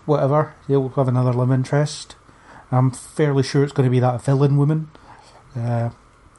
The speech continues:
Rain, played by Odette Annable, who I actually really like. I think she's really good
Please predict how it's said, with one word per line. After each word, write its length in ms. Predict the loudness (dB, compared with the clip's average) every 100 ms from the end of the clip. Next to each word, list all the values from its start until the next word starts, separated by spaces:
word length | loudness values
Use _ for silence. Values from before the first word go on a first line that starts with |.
| _ -4
Rain, 360 | 0 2 2
played 260 | 0 -2 0
by 180 | 0 0
Odette 340 | 0 0 0
Annable, 380 | 0 -2 -2 -4 -8 -6
who 280 | -2 -2 -2
I 80 | -6
actually 240 | -6 -4
really 180 | -4 -2
like. 320 | -2 -2 -2
I 60 | -4
think 100 | -2
she's 180 | -2 0
really 120 | 2
good 220 | 0 -2